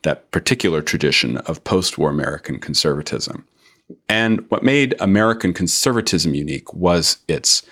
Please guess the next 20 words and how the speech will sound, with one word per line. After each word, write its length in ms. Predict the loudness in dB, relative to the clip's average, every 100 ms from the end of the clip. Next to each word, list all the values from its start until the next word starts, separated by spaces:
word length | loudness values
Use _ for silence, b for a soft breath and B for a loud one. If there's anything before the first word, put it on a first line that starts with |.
| B B B _ -2
Americanness. 1160 | 2 4 4 2 0 -2 -2 -2 -2 0 0 -2 _ -10
It's, 360 | -4 -2 -2 -2
the 160 | -4 0
adjective 640 | 0 0 -2 0 -2 0
does 200 | 0 2
a 40 |
lot 240 | 2 0 0
of 80 | -2
work, 400 | -4 -6 -16 B B B B B -2
because 560 | 2 2 2 0 -4 _ -10
the 200 | 0 2
right 600 | 4 4 2 0 -2 -4 _ _ _ 0
in 320 | 2 2 2
other 400 | 0 0 0 -2 -10 _ _
contexts, 840 | -2 0 2 0 0 -2 0 -4 B B B B B B _
um, 460 | -4 -2 0 -2 -4 _ _ _ _ _ _ _
has 260 | -2 0 0
sought 340 | 0 0 0 -2
to 80 |
defend, 600 | 0 0 -2 -2 -2 -2